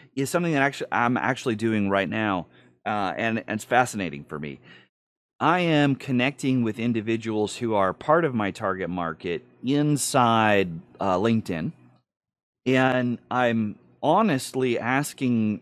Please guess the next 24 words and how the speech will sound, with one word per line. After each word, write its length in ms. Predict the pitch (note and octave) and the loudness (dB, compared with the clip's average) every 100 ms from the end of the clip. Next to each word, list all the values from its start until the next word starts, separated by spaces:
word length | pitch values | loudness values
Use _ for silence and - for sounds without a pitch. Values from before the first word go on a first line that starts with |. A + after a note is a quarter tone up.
| _ | _
their 380 | A#2 B2+ B2 A2+ | 0 2 4 4
advice. 680 | F#2+ G2 G#2 E2 - - - _ _ _ _ _ _ _ _ | 2 0 0 0 -6 -12 -14 _ _ _ _ _ _ _ _
And 580 | C3+ C3+ C3 C3 C3 B2 - | 2 4 4 4 2 -2 -4
in, 400 | D3 C#3+ C3+ - E2 | -2 -2 -4 -6 -10
uh, 140 | F2+ - | -10 -4
when 200 | C#3 B2+ | -2 0
I'm 120 | A#2+ | 0
asking 600 | F3+ A3+ E3 D3 C3 G#2+ | -2 -2 -2 0 0 2
their 160 | A#2+ | 2
advice, 460 | A2 F#2 A#2+ A#2+ A2+ | 2 0 0 0 0
I'm 100 | A#2 | 0
asking 600 | D3 F3 - B2 G#2+ G2 - _ _ _ _ | 0 -2 -2 0 0 -2 -12 _ _ _ _
three 200 | D#3 D3+ | -4 -4
questions, 600 | B2 A2 G#2+ - E2 C#2 D#2 | -2 -2 -2 -4 -10 -10 -10
really. 360 | C#2 A1 G#1+ - _ _ _ _ _ B2 | -10 -10 -16 -20 _ _ _ _ _ -12
The 60 | |
first 320 | - F#3+ G#3 | 2 4 4
question 480 | - C#3+ - C3 A#2+ | 2 2 2 -2 0
is, 580 | A2+ A2 G#2 G2+ G2 - _ _ _ _ _ _ _ _ _ _ _ _ _ _ _ | 0 0 0 -4 -6 -12 _ _ _ _ _ _ _ _ _ _ _ _ _ _ _
there 240 | D#3+ E3 | 6 8
is 260 | E3+ D#3+ D3+ | 6 4 4
a 420 | C#3 C3 A#2+ A#2 - - | 4 6 4 2 -6 -16
sort 260 | - E3 | -4 0
of, 120 | C#3 | 0